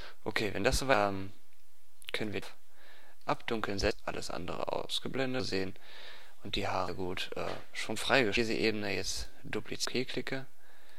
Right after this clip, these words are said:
Ebenenmodus, Modus vielmehr, ähm, noch. Dann ist unsere Figur soweit. Ich klicke jetzt hier auf die Ebenenmaske, um den Modus ab. Ich kann jetzt diese Flächen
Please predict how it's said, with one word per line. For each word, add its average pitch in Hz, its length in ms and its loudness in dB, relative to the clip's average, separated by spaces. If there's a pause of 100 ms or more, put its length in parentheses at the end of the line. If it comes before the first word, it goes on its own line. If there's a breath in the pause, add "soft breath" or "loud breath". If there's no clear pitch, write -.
(920 loud breath)
Ebenenmodus, 95 920 0
Modus 101 200 0
vielmehr, 98 380 0 (560 loud breath)
ähm, 92 220 0
noch. 90 160 -4 (120)
Dann 127 320 2
ist - 260 0
unsere 107 220 0
Figur 101 360 0
soweit. 95 200 -2 (140)
Ich - 140 -4
klicke 101 240 0
jetzt 95 120 -2
hier - 140 0
auf - 100 -4
die - 140 -2
Ebenenmaske, 135 480 2
um 110 220 -2 (120)
den 95 120 -2
Modus 95 580 0 (240)
ab. - 180 -2 (240)
Ich - 100 -4
kann 110 180 -2
jetzt - 200 -2
diese 117 180 0
Flächen 104 440 -2